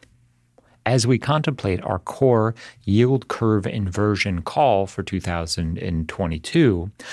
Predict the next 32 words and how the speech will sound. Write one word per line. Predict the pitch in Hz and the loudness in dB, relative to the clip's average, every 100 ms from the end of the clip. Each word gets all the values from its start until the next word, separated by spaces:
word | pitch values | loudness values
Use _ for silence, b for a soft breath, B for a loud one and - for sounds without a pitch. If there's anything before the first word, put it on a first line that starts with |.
| B B - | B B -2
one | 107 | 4
of | |
the | 107 | 4
biggest | 101 151 135 - | 4 2 2 0
risks | 90 82 - | -2 -2 -2
is | 101 | -2
that | 85 90 | 0 0
the | 104 | -2
Fed | - 95 92 | -2 0 0
is | - | -2
still | - 98 95 | 0 0 0
actively | - 98 - 95 92 95 | -2 -4 -2 -2 0 0
hiking | 180 170 104 92 95 B B B | 0 0 0 0 0 B B B
while | 104 101 | 0 2
the | |
market | 98 104 95 110 | 4 2 0 -2
moves | 98 110 101 | 4 4 4
on | 113 120 113 | 4 4 2
to | |
the | - | 2
next | 110 139 - - | 2 2 0 -2
narrative, | 78 78 87 90 | 0 0 0 0
which | 90 - | 0 0
is | 87 | -2
a | |
recession, | 87 87 156 135 104 | 0 2 0 0 0
and | 98 104 | 0 0
starts | - 90 87 | 0 -2 -2
pricing | - - 87 - 87 | -6 -2 -2 0 -2
in | 80 | 0
rate | 87 92 - | 0 0 -2
cuts. | 95 - - | -4 -2 -4